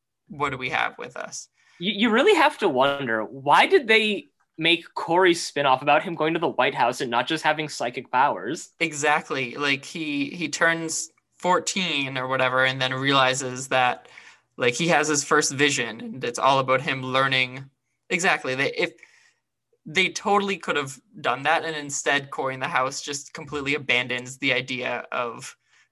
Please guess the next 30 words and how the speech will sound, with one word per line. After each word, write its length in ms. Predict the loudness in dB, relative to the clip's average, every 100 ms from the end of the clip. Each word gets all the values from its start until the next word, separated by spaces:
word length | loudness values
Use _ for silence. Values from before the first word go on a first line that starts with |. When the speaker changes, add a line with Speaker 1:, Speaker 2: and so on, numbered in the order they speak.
| -6
Speaker 1:
uh, 240 | -2 -2
psychic 480 | -2 -2 -2 -2 -2
powers 380 | 0 0 -2 -4
existing 480 | -8 -6 -8 -8 -10
in 60 |
this 180 | -10 -10
universe. 560 | -8 -8 -6 -6 -10 -12 _ _ _ _ _ _ _ _ _ _ _ _ _ _ _ _ _
But 200 | -12 -12 _ _ _ _ _ _ -20 _ _
who 160 | -2
knows? 400 | 0 -2 -6 -14 _ _ _
Who 80 | -10
knows? 140 | -8 0
But 180 | 4
I 120 | 4 4
thought 200 | 4 4
it 40 |
was 120 | 0
interesting 500 | -2 -2 -2 -4 -6
with 140 | -4 -4
Amanda 380 | -2 -2 0 -2
that 120 | -2
she 160 | 0 0
has 180 | 2
so 280 | 2 2 2
many 180 | 2 0
different 260 | -2 -4 -4
roles 360 | 0 0 0
going 260 | 2 0 2
back 200 | 0 0
to, 220 | -4 -4